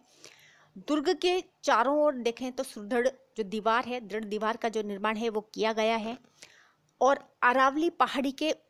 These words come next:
उत्तर भाग में अगर देखें तो हाड़ा शासकों के कलात्मक जो महल हैं, वो बने हुए हैं। और ये जो महल हैं, वो तारागढ़ दुर्ग नाम से जाने जाते हैं। ये महल ही क्या हैं?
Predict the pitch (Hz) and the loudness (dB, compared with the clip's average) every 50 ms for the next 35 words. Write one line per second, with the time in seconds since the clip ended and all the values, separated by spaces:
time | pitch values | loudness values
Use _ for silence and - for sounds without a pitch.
0 | _ _ 254 - - - 339 330 277 247 - 247 247 247 254 262 262 254 233 233 | _ _ -8 -8 2 2 2 2 2 0 -2 -2 -2 -2 -4 -6 -6 -4 -6 -6
1 | 220 208 214 208 - 233 226 - 247 247 - - - 226 233 247 269 285 - - | -4 -6 -6 -6 -8 -12 -8 -6 -6 -6 -6 -4 0 0 2 2 0 -2 -4 -4
2 | 233 214 220 - - - 247 247 247 247 254 254 254 233 208 202 208 214 - - | -4 -4 -4 -4 -10 -10 -10 -10 -8 -8 -10 -6 -4 -4 -2 -2 -4 -6 -8 -10
3 | 247 254 247 220 208 226 202 208 202 185 214 240 240 247 262 - _ - 202 202 | -10 -10 -10 -8 -6 -6 -6 -6 -6 -6 -4 -4 -4 -6 -10 -14 _ -8 -8 -4
4 | 170 202 196 202 226 226 202 226 220 220 220 226 247 - _ _ - - - - | -2 -4 -2 -2 -4 -4 -2 -4 -4 -4 -6 -10 -12 -14 _ _ -20 -20 -20 -20
5 | _ _ - - 247 247 233 247 247 247 208 240 233 214 208 202 202 175 254 277 | _ _ 2 2 2 4 4 2 2 2 2 2 2 2 0 -2 -2 0 -2 -2
6 | 247 254 262 262 - - 214 226 226 - - 202 196 190 202 202 196 208 208 214 | -2 -4 -6 -6 -6 -2 -2 -2 0 2 0 0 2 0 -2 -2 -2 -4 -4 -4
7 | - - 202 190 247 277 285 294 294 262 226 202 196 190 - 208 196 196 170 175 | -6 -8 -4 -2 0 2 2 2 0 0 -2 -6 -8 -10 -12 -12 -12 -12 -10 -10
8 | 233 392 - _ _ _ _ - 247 226 - - 190 190 - - - - _ _ | -12 -12 -14 _ _ _ _ -2 -2 -2 -2 -4 -8 -10 -10 -14 -20 -20 _ _
9 | - 208 220 214 214 220 214 214 262 254 254 254 254 - 233 233 226 208 226 - | -8 -6 -6 -6 -6 -8 -8 -8 -8 -8 -8 -8 -4 -4 -4 -4 -4 -8 -12 -14